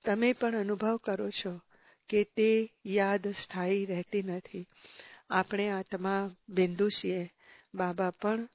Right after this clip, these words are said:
બિંદુ છે. એ આપણા બાપ છે. એમને પોતાનું શરીર તો નથી. કહે છે, "હું આ શરીરનો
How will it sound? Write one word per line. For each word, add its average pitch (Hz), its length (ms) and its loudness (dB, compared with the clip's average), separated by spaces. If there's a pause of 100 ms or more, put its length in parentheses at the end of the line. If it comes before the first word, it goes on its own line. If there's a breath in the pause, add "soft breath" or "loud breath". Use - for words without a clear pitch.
બિંદુ 196 380 2
છે. 185 360 -6 (540 loud breath)
એ 233 140 6
આપણા 214 360 2
બાપ 180 300 -6
છે. 170 400 -6 (720 soft breath)
એમને 220 360 2
પોતાનું 220 560 0
શરીર 208 360 0
તો 202 200 -2
નથી. 180 520 -4 (640 loud breath)
કહે 214 300 2
છે, 233 340 0 (100)
"હું 220 300 0
આ 208 200 0
શરીરનો 202 640 0